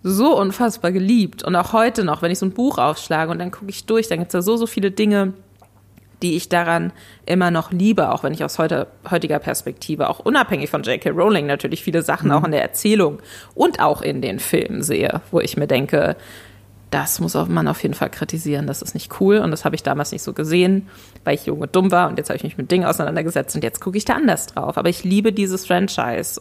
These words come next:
Speaker 1: und,
Speaker 2: Mhm.
Speaker 1: ähm, ich versuche mein Möglichstes, mir diese Erinnerungen nicht dadurch kaputt machen zu lassen, dass die Frau, die diese Welt geschaffen hat, so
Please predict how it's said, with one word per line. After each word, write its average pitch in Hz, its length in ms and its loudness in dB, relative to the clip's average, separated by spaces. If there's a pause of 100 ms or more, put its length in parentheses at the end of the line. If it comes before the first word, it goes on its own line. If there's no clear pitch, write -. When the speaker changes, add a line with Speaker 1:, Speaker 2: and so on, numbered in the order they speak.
Speaker 1:
und, 175 500 2
Speaker 2:
Mhm. 156 60 -2
Speaker 1:
ähm, 170 460 2 (920)
ich 175 180 -4
versuche 214 640 0
mein 233 380 4
Möglichstes, 208 960 -2
mir 165 160 -4
diese 180 300 -2
Erinnerungen 226 1300 0 (1000)
nicht 185 380 0
dadurch 175 540 0
kaputt - 460 -2
machen 170 340 2
zu - 160 -4
lassen, 156 340 0
dass 151 180 -2
die 143 120 -6
Frau, 165 400 2
die 170 100 -4
diese 156 380 -4
Welt 160 240 2
geschaffen 165 500 -2
hat, 139 220 -2
so 160 340 0